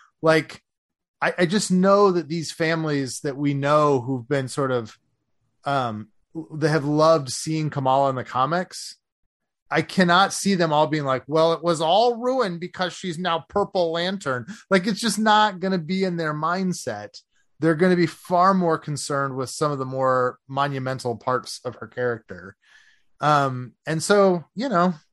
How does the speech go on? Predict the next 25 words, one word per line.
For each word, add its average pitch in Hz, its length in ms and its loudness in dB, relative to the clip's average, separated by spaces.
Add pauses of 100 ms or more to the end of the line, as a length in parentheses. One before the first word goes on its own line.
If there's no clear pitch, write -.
(200)
I 165 120 -6
don't 202 80 0
know. 165 200 0
We 143 80 -8
gotta 170 200 2
let 185 160 2
stuff - 260 -2
get 170 160 -2
adapted 147 560 -2
for 135 100 -14
T 139 220 -6
V 139 180 -4
and 127 80 -6
movies. 110 540 -6 (500)
If 127 140 -8
it's 143 140 -4
all 147 400 4
exactly 131 560 -4
the 123 120 -8
same, 123 540 -6
then 110 400 -8 (260)
it's - 140 -14
boring. 104 500 -10 (800)
And 113 120 -14
so, 110 420 -4